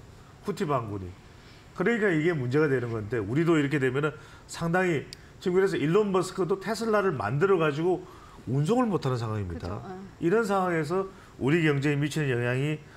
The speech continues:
Speaker 1: 상당히 커질 수밖에는, 수출 기업에는 커질 수밖에 없는데, 이런 상황이 있기 때문에 이제 우리 주목할 수밖에 없는 게 결국 K방산입니다.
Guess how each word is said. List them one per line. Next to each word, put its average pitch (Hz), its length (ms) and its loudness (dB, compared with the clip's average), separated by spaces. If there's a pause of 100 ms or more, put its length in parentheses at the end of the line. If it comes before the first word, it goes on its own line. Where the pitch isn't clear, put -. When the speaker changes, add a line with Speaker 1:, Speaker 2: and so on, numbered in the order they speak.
(120)
Speaker 1:
상당히 160 480 -2
커질 196 260 -2
수밖에는, 170 500 -2 (260)
수출 208 360 -4
기업에는 160 440 2
커질 180 200 -4
수밖에 170 300 -4
없는데, 113 440 -4 (640)
이런 214 220 2
상황이 226 340 2
있기 190 180 -6
때문에 202 300 0
이제 147 100 0
우리 127 180 -2
주목할 151 360 0
수밖에 143 340 -2
없는 120 140 -6
게 131 100 -4
결국 127 320 -4 (260)
K방산입니다. 98 920 -4